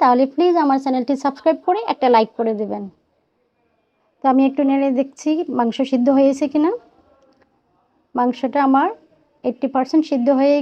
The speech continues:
গিয়েছে। আমি আর একটু ঝোলটা নিয়ে নেব, ঝোলটা ঘন মাখা মাখা হবে। আর এই পর্যায়ে আপনারা ছেঁকে দেখবেন, যদি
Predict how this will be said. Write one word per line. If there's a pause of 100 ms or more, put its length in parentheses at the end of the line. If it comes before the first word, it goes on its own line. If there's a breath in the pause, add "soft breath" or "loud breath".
গিয়েছে। (1700)
আমি (100)
আর
একটু (400)
ঝোলটা
নিয়ে
নেব, (480)
ঝোলটা (420)
ঘন (140)
মাখা
মাখা
হবে। (1900)
আর (140)
এই
পর্যায়ে
আপনারা
ছেঁকে
দেখবেন, (120)
যদি